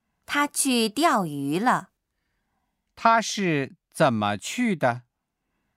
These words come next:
Speaker 1: 他是骑自行车去的。
Speaker 2: 从日本来。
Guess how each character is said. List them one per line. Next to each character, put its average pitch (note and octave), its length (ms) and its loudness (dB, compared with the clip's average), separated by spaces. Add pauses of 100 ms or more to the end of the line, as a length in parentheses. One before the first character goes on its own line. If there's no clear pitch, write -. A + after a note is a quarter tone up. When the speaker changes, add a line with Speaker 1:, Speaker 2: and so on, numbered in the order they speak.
(140)
Speaker 1:
他 G#3 220 0
是 F#3 500 -4
骑 F3 460 -4
自 D#4 260 -6
行 E3 380 -4
车 D#4+ 380 -2
去 A#3 340 -2
的。 - 300 0 (2250)
Speaker 2:
从 D3 640 0
日 A3 340 0
本 F#2 420 -2
来。 F2+ 440 -2